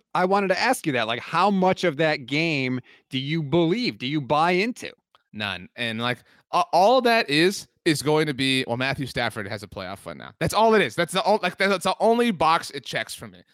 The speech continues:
Speaker 2: And it's, like, it's kind of hollow in that sense. Um, and so I just, I, like, this could be the biggest blowout of the week for me. Like, I, I think the Bucks are just so much better. And I think you said,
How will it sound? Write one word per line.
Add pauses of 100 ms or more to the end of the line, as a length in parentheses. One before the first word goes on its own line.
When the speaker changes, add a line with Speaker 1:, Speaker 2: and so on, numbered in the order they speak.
(200)
Speaker 2:
And
it's,
like,
it's
kind
of
hollow
in
that
sense. (320)
Um, (160)
and
so (360)
I
just,
I, (140)
like,
this
could
be
the
biggest
blowout
of
the
week
for
me. (240)
Like,
I,
I
think
the
Bucks (280)
are
just
so
much
better. (260)
And
I
think (160)
you
said,